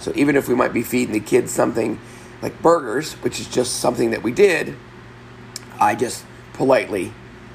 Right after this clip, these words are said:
passed. But as Coach John would tell me, he goes, "Coach,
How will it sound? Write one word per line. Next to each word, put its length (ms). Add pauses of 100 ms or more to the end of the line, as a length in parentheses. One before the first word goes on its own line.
(140)
passed. 500 (640)
But 80
as 140
Coach 340
John 260
would 120
tell 200
me, 120
he 40
goes, 180
"Coach, 340